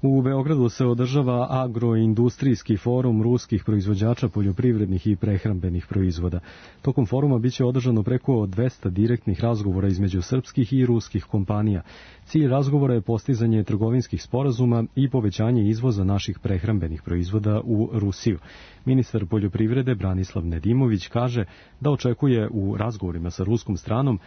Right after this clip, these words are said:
odobrenje za izvoz svinjskog mesa iz naše zemlje u Rusiju. Nedimović očekuje da zabrana za izvoz svinjskog mesa iz naše zemlje zbog afričke kuge bude ukinuta za regione u kojima ne postoji ta bolest.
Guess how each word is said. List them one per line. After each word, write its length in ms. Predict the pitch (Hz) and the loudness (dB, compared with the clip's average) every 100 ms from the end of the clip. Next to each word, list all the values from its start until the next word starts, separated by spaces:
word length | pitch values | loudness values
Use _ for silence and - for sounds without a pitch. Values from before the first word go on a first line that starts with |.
| - - - | -18 -12 -4
odobrenje 540 | 110 107 113 143 135 | -2 0 0 0 0
za 140 | 104 | 2
izvoz 520 | 110 127 120 104 87 - | 0 0 0 -2 -2 -4
svinjskog 500 | 107 127 127 101 90 | 0 0 0 -2 0
mesa 340 | 123 107 101 | 0 0 -2
iz 140 | 92 | 0
naše 280 | 104 113 - | 0 0 -2
zemlje 340 | 85 101 101 107 | -2 0 2 2
u 80 | |
Rusiju. 380 | 101 95 - 107 - - - - - - | 0 -2 0 -2 -2 -14 -20 -20 -8 -2
Nedimović 540 | 110 110 110 101 95 | 0 2 2 0 0
očekuje 520 | 98 110 104 139 120 | -2 -2 0 0 0
da 180 | 107 101 | 0 -2
zabrana 680 | 87 113 127 101 98 98 98 | -2 -2 -2 0 0 0 0
za 260 | 87 95 110 | 0 -2 0
izvoz 420 | 117 110 104 80 | 0 0 -2 -2
svinjskog 400 | - 101 - 87 | 0 -2 -2 -2
mesa 380 | 92 120 - 139 | 0 0 0 -2
iz 100 | 131 | 0
naše 280 | 143 135 127 | 0 0 -2
zemlje 360 | 117 135 135 | 0 0 0
zbog 240 | 101 95 90 | 0 -2 -2
afričke 460 | 95 127 - 113 | -2 -2 -2 -4
kuge 360 | - 127 123 120 | -2 -2 0 -2
bude 300 | 101 127 120 - | 0 0 -2 0
ukinuta 640 | 131 - 147 101 - 98 | -2 0 0 0 -2 -4
za 160 | 87 | -2
regione 540 | 95 87 92 107 139 131 | -4 -4 -2 0 0 -2
u 140 | 135 139 | -2 -2
kojima 500 | - 113 120 110 110 | 0 0 2 0 0
ne 200 | 110 104 | -2 0
postoji 520 | 113 - - 98 90 | -2 -4 -2 -2 -2
ta 200 | - 85 | -2 -6
bolest. 480 | 78 80 87 - | -6 -10 -10 -14